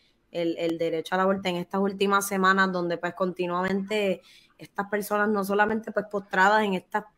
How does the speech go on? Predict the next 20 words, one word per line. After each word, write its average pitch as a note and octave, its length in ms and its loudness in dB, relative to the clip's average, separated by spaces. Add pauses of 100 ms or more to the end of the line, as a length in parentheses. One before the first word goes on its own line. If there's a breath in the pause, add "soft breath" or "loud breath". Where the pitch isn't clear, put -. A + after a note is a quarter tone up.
(200)
plataformas F#3+ 760 0
de, F#3+ 220 2
de F3+ 140 0
poder, G3+ 560 0 (440 soft breath)
mayormente F#3+ 560 0
hombres, F#3 540 -2 (320)
personas F#3 420 -2
que G#3+ 120 -2
realmente G3+ 600 0
nunca F#3+ 420 0
han F#3+ 180 2
representado, F#3+ 1160 0 (500 soft breath)
eh, F#3 180 0
ni F#3 120 2
a F#3 60 4
los G3 160 2
colectivos G3 720 2
ni C4+ 80 4
al A#3+ 100 2
bienestar, F#3+ 640 2